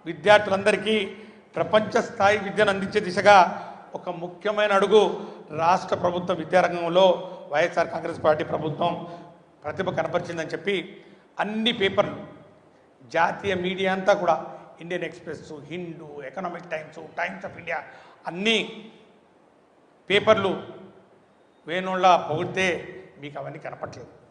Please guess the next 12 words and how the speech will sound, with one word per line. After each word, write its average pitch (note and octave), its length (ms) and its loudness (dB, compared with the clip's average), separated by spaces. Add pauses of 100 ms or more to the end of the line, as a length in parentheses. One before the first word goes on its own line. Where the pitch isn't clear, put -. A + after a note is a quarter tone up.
(1300)
మీకు D#3 180 -8
అవన్నీ F3+ 220 -4
కనపడకుండా F#3+ 440 2 (100)
ఈరోజు G3+ 300 4 (1800)
డైవర్షన్ F#3+ 460 0
పాలిటిక్స్, F#3 400 2 (720)
ఈరోజు F#3 280 -2 (800)
పదవ F3+ 340 2
తరగతి F#3+ 300 2 (420)
మూల్యాంకనాలు F3 640 -2 (120)
దిద్దే F3+ 240 -4 (680)
కార్యక్రమంలో G3 540 4